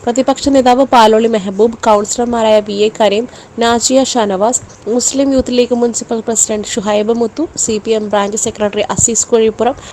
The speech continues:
എൻ സി പി ബ്ലോക്ക് പ്രസിഡന്റ് പരന്തൻ നൌഷാദ്, യൂത്ത് കോൺഗ്രസ് മണ്ഡലം പ്രസിഡന്റ് സൈഫു ഏനാന്തി, നിഷാദ് പട്ടിക്കാടൻ എന്നിവർ സംസാരിച്ചു.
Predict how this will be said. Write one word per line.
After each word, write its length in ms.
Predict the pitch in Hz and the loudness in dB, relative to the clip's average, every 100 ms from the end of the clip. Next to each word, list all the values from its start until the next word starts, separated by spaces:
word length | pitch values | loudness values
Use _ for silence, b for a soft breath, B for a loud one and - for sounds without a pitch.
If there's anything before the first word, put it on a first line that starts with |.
| - | -2
എൻ 120 | 254 | 0
സി 180 | - 285 | 0 0
പി 140 | 294 | 2
ബ്ലോക്ക് 320 | 262 247 233 - | 2 2 2 2
പ്രസിഡന്റ് 420 | 247 - 240 233 226 | -2 0 -2 -2 0
പരന്തൻ 320 | 220 214 240 | 0 0 -2
നൌഷാദ്, 440 | 226 208 - 202 220 190 | -2 -4 -2 -4 -4 -6
യൂത്ത് 220 | 214 - | -8 -2
കോൺഗ്രസ് 500 | 226 214 208 214 - | -2 0 -2 -6 -4
മണ്ഡലം 360 | 208 208 208 208 | -2 -2 -2 -4
പ്രസിഡന്റ് 440 | 214 - 208 202 | -4 -2 -4 -6
സൈഫു 400 | - 220 220 262 | -2 -2 -2 -2
ഏനാന്തി, 460 | 240 202 196 247 285 B B 247 | 0 -2 -2 -2 -4 B B -4
നിഷാദ് 420 | 254 - 294 - | 0 2 2 2
പട്ടിക്കാടൻ 500 | 254 - 214 202 240 | -2 -2 -2 -2 0
എന്നിവർ 280 | 247 196 180 | 0 -2 -4
സംസാരിച്ചു. 560 | - 185 - 180 170 | -4 -2 -2 -2 -4